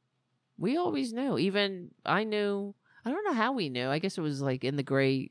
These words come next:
gay grapevine. We knew, of course, that Rosie O'Donnell was gay.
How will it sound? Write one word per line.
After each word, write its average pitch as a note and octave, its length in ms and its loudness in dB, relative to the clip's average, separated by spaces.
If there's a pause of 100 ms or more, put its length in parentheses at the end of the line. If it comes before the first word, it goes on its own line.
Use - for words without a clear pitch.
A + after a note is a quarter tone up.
(140)
gay C#3 320 2 (320)
grapevine. C3 800 0 (1300)
We E3+ 140 -4
knew, F3 840 0
of - 200 -2
course, D3 560 2
that A#2+ 260 2
Rosie A#2+ 420 0
O'Donnell A3 720 2
was A3 200 0
gay. G#3 640 -4